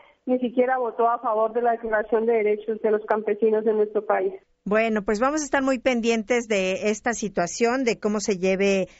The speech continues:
Speaker 2: a cabo, cómo les vaya con esta manifestación que están convocando.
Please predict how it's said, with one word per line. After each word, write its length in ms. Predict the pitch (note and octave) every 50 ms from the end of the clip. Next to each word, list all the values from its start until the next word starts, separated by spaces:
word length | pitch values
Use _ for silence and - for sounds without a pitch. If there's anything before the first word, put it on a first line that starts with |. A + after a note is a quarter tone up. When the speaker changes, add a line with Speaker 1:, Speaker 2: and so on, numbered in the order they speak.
| _ _
Speaker 2:
a 140 | - F#3 F#3+
cabo, 360 | G3 - B3 C4 B3+ C#4 B3
cómo 180 | - B3 A#3+ A#3+
les 200 | A3+ A3 G3 G3
vaya 260 | A3 G#3+ G#3+ A3+ G#3+
con 160 | - G#3+ G3
esta 500 | F#3+ F#3+ - - A3 G#3 G3 F#3 F3+ F3
manifestación 720 | F3 F3 F3+ F3+ F3+ - - F#3 - F#3+ F3+ - A3 G3
que 80 | - G#3
están 180 | G3 - G3
convocando. 640 | F#3+ - A3 G#3 G3 F#3 - - G3+ G3 F#3+ F#3 F3+